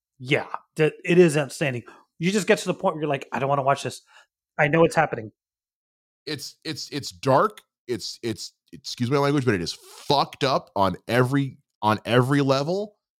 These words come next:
Speaker 2: I'm glad I watched it. I enjoyed the, the film, the, the, the, the, uh, artisanship of it.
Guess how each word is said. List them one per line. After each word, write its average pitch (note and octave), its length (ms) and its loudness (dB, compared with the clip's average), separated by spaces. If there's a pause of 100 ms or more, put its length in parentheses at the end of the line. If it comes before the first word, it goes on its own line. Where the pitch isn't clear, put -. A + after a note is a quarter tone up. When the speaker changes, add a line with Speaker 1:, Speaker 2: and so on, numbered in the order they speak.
(220)
Speaker 2:
I'm A#2+ 140 -2
glad G2 300 0
I F#2+ 80 4
watched F#2+ 440 0
it. G#3 180 2 (120)
I G#2+ 120 -2
enjoyed G#2 600 2
the, G#2 140 0
the F#2+ 160 -2
film, B2 480 -4
the, G#2+ 100 -4
the, G#2 200 -6 (100)
the, G2 200 -4
the, G2 220 -4
uh, F#2 200 -2
artisanship C#3 680 0
of F#3+ 160 0
it. A3+ 160 0